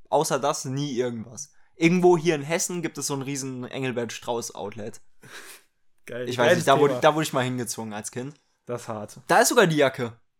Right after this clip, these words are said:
Speaker 1: Jetzt, ihr seht es nicht, aber siehst du sie?
Speaker 2: Ja, ich sehe sie
Speaker 1: Das ist
Speaker 2: sehr
Speaker 1: dieses
Speaker 2: gut.
Speaker 1: Zeichen.
Speaker 2: Stimmt.
Speaker 1: Dort bei meinen aussortierten Klamotten.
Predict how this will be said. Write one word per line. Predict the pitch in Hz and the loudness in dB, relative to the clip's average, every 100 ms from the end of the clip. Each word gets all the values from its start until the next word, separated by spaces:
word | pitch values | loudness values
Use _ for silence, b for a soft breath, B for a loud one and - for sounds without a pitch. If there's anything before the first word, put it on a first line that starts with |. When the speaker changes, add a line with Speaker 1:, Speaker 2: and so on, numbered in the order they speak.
| _ | _
Speaker 1:
Jetzt, | - 139 147 - | -6 -2 -2 0
ihr | 185 | 2
seht | 170 202 | 4 4
es | 220 | 2
nicht, | 240 233 | 0 0
aber | 135 | 2
siehst | 135 160 - | 0 -2 -6
du | 170 | -6
sie? | 196 262 453 _ - | -6 -8 -14 _ -4
Speaker 2:
Ja, | 170 127 135 | 0 0 -2
ich | - | -4
sehe | 151 | 0
sie | |
Speaker 1:
Das | 151 | 2
ist | 151 | 4
Speaker 2:
sehr | |
Speaker 1:
dieses | 170 214 | 2 2
Speaker 2:
gut. | 170 | 2
Speaker 1:
Zeichen. | 175 151 123 110 _ _ _ | 2 0 -4 -12 _ _ _
Speaker 2:
Stimmt. | - - 247 180 | -16 -8 -6 0
Speaker 1:
Dort | 156 147 | 0 4
bei | 160 151 | 2 4
meinen | 151 151 | 2 2
aussortierten | 139 180 165 - 160 - - | 0 -2 -4 -6 -8 -10 -18
Klamotten. | - 135 139 160 190 | -6 -4 -2 -6 -8